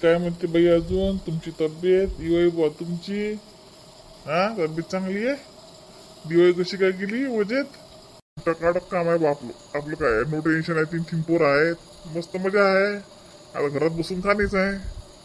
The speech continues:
हो बा, नशीबवार आहे तुम्ही. हा, तीन तीन पोरं आहे, काही काम करायला लागत नाही.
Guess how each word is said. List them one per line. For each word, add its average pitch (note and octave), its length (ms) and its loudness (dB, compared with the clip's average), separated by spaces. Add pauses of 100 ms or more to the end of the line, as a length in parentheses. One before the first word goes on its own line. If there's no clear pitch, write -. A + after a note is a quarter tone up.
(680)
हो D#3+ 260 -2
बा, D3 480 -2
नशीबवार D#3+ 480 0
आहे D#3 120 4
तुम्ही. D3+ 480 -8 (560)
हा, E3+ 220 0
तीन F3+ 220 -6
तीन D#3+ 200 -8
पोरं E3+ 340 2
आहे, E3 320 2
काही E3 140 -6
काम E3 280 -2
करायला E3 340 0
लागत D#3+ 300 -6
नाही. E3 420 -4